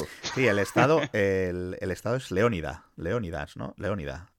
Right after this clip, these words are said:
El, el estado de Florida aquí se llama Leónida. Y, y sí, sí, muy chulo. Yo creo, yo estoy convencido, vamos, no tengo ni puta idea,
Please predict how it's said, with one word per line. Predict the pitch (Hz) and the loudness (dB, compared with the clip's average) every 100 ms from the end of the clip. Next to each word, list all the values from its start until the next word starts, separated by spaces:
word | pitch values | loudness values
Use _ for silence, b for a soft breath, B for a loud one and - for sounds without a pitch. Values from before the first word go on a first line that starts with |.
| _ | _
El, | 95 87 82 85 - | -16 -14 -14 -16 -14
el | 87 85 90 | -12 -12 -14
estado | 92 95 98 | -10 -6 -4
de | |
Florida | 101 98 95 95 92 | -4 -4 -2 -2 -4
aquí | - 110 | -6 -8
se | 92 | -4
llama | 90 92 | -4 -2
Leónida. | 92 95 107 101 123 b b b b b | -2 -2 -2 -4 -8 b b b b b
Y, | - 110 95 85 87 90 85 87 - - | -4 0 2 0 0 -4 -6 -8 -10 -10
y | - | -12
sí, | 110 151 | -8 -6
sí, | 131 | -4
muy | 139 | -4
chulo. | 131 135 | -2 -2
Yo | 92 123 | 2 2
creo, | 165 180 | 2 0
yo | - | 2
estoy | 120 160 | 0 2
convencido, | 156 165 151 110 | 0 0 -2 -2
vamos, | 85 | -2
no | 73 | -2
tengo | 73 73 | -6 -6
ni | 76 | -8
puta | 90 82 | -6 -4
idea, | 98 67 | -4 -4